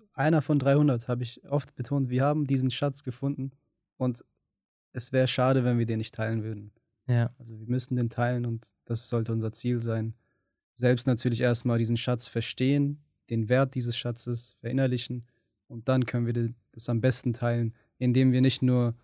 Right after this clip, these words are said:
Speaker 1: vorgaukeln etwas, sondern auch aus-, selb-, selbst ausleben, ne? Also wir sollten auch ein Vorbild sein. Also das ist die Message. Werdet zum Vorbild in dieser Gesellschaft und ihr werdet sehen, dass kein Trend euch,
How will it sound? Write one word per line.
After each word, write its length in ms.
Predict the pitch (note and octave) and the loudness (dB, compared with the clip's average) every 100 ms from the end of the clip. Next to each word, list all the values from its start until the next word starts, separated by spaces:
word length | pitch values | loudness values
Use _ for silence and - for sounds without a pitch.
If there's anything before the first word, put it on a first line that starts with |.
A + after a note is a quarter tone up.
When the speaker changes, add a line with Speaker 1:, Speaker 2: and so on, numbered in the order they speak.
| _ _ _ | _ _ _
Speaker 1:
vorgaukeln 640 | - C3+ C3+ C#3 C3 C#3 | 4 6 6 4 4 0
etwas, 380 | C3 A#2+ C3 - | 0 -2 -4 -2
sondern 200 | - A#2+ A2+ | -2 0 0
auch 160 | A2 | -2
aus-, 340 | A#2 A#2 A2+ - | -2 -4 -4 -6
selb-, 380 | A#2 A#2+ A#2 _ | -2 0 -2 _
selbst 320 | A#2+ A#2 - | -2 -2 0
ausleben, 540 | B2+ B2 A#2 A2+ G2+ G#2 | 0 0 0 -2 -4 -8
ne? 120 | B2+ | -8
Also 260 | A2+ A2 G#2+ _ _ _ _ _ _ | -8 -8 -12 _ _ _ _ _ _
wir 80 | A#2+ | 0
sollten 260 | A#2 A#2+ B2+ | 2 2 2
auch 140 | A#2+ | 0
ein 180 | B2 A#2+ | -2 -4
Vorbild 460 | - - A2+ G#2+ G#2 | -4 -4 -2 -2 -6
sein. 340 | G#2+ G#2 G2 A#2 | -6 -6 -8 -12
Also 260 | A2+ G#2+ G#2+ - | -16 -14 -16 -6
das 160 | B2+ B2+ | -2 0
ist 180 | C3 | 0
die 80 | B2+ | 0
Message. 480 | A#2 A#2+ - A#2+ - _ _ _ - | 0 0 -2 -4 -6 _ _ _ -6
Werdet 320 | A#2 C3+ C3+ | 2 2 2
zum 140 | C3 | 0
Vorbild 580 | A#2 B2+ C3+ C3 A#2+ - | 0 2 2 2 -2 -6
in 140 | G#3 A#2 | -6 -2
dieser 180 | A2+ | -2
Gesellschaft 640 | G#2+ G#2+ B2 - A#2 A2+ - _ _ _ _ - | -2 0 -2 0 -4 -6 -12 _ _ _ _ -8
und 100 | A#2 | 0
ihr 100 | A#2+ | 2
werdet 200 | A#2+ G2+ | 2 2
sehen, 320 | A2 B2+ B2 | 2 4 4
dass 340 | A2 - - | 2 -4 -6
kein 300 | - C3 C#3 | -2 2 2
Trend 320 | - C#3 C3 A#2+ | 2 2 2 2
euch, 320 | A2+ - | 0 -2